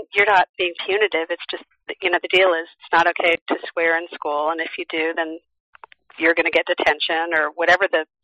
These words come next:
sort of natural consequence is that's decided. Then you get to be, you know, compassionate mom to say, "Well, I'm really sorry that happened," instead of, "See, I told you you shouldn't swear in school," um, because the, the consequence has already been identified and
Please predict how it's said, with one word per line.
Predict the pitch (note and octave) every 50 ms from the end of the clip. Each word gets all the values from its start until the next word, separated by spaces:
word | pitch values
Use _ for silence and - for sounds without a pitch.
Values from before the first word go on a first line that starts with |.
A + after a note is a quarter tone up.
| _ - -
sort | - E3+
of | D#3+ E3
natural | E3+ E3 E3 - - E3+ -
consequence | - - E3+ - - E3+ - - D#3+ D#3 - F#3+
is | D#3+ - -
that's | - D3 - - - - -
decided. | - - - - - D#3+ E3+ F#3 F3+ E3 D3+ D3+ - _ - - - - - - - - - - - - G#3
Then | G3+ G3+ G3
you | F#3+ A3 C#4
get | C#4+ C#4+ - -
to | G3+ -
be, | F#3+ F3 E3+ E3+ E3+ - _ _ _ _ -
you | F#3+ F3+
know, | F3+ F3 E3+ -
compassionate | - E3+ - - F#3+ F#3 - - F#3 F3+ G3
mom | F#3+ F3+ F3+ F#3 -
to | F3+ - -
say, | F3 E3 E3
"Well, | E3+ E3 E3 E3
I'm | E3 D#3+
really | E3 E3+ E3 D#3+ E3+ - -
sorry | E3+ D#3+ D#3+ D#3+ D#3
that | D#3 - - -
happened," | A3 B3+ D4 - F3 D#3+ D#3+ E3 E3
instead | - - - E3 D#3
of, | D#3 D#3 - - -
"See, | C4+ E4+ F#4 E4
I | E3+ E3 -
told | - C4+ D#4+ -
you | A3 F3
you | D#3+ D#3
shouldn't | D#3+ - E3 D3 D3+ -
swear | - D#3 - -
in | D3+ - -
school," | - - C#3 D#3 F#3 B3 _ _ - - - - - - - - - -
um, | - F3+ E3+ D#3+ D#3 D#3+ E3 - _ _ -
because | F3+ - - F3 - - _ _ -
the, | - F3+ E3+ E3+ - - - _ _ -
the | - F#3+ -
consequence | - - B3 A#3 - - - - F3 D#3+ -
has | F3 -
already | E3 E3 E3+ E3+ E3
been | - E3 D3+
identified | D3 D3+ D#3 - E3+ E3 D#3+ - - D#3+ D3+ - -
and | D#3